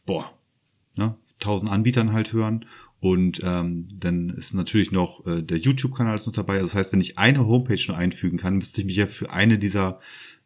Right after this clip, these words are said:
äh, Quellen halt entscheiden. Und, äh, Linktree ist ganz nett. Dann ist es im Prinzip, man geht auf diesen Link, den ich da, äh, eingesetzt habe für euch, also Linktree. Und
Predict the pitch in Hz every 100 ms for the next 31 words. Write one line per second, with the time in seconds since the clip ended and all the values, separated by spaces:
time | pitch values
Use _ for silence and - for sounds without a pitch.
0 | _ 87 85 - - 98 98 90 87 87
1 | 82 95 85 80 78 - - - _ 90
2 | 85 85 82 85 - 90 95 123 135 -
3 | - - 135 139 143 143 _ _ _ -
4 | - 101 92 - 127 - - _ _ 101
5 | 95 - _ _ _ _ _ _ _ 92
6 | 110 104 90 104 - 113 101 95 107 95
7 | - - _ 101 92 87 82 107 160 -
8 | 98 90 - 87 85 82 82 87 110 127
9 | 123 131 123 127 127 131 147 92 85 85
10 | 117 127 147 151 - - - - - _
11 | 98 95 90 -